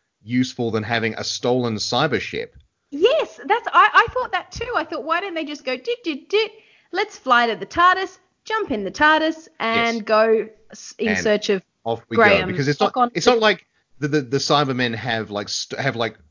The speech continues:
Speaker 1: you know, stolen the tardis and have it,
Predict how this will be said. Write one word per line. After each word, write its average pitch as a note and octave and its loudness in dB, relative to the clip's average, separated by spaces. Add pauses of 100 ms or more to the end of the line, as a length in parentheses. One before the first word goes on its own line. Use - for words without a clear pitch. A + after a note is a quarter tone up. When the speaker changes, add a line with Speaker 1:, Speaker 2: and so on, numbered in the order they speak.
(180)
Speaker 1:
you B2 -4
know, G#2+ -2 (200)
stolen C#3+ 2
the A#2 -4
tardis F#2+ -2
and G2+ -4
have A2 -2
it, G#2 -6